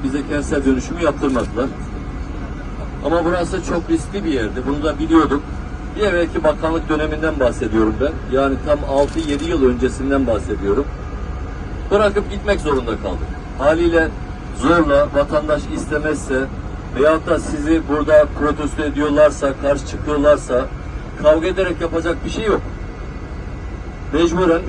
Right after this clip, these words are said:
üzülerek ayrılmak durumunda kaldık. Üstelik de gece yarısına kadar oturdum burada insanları ikna etmek için, saatlerce de dil döktüm. Olmadı, kısmet değilmiş diyelim. Ama depremde mahalle tamamıyla yerle bir oldu.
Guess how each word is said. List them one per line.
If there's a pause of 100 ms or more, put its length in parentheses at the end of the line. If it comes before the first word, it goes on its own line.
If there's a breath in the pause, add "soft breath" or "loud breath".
üzülerek (840)
ayrılmak
durumunda (120)
kaldık. (360)
Üstelik
de (360)
gece
yarısına
kadar
oturdum
burada
insanları
ikna
etmek
için,
saatlerce
de
dil
döktüm. (1040)
Olmadı, (140)
kısmet
değilmiş
diyelim. (920)
Ama
depremde
mahalle
tamamıyla
yerle
bir
oldu.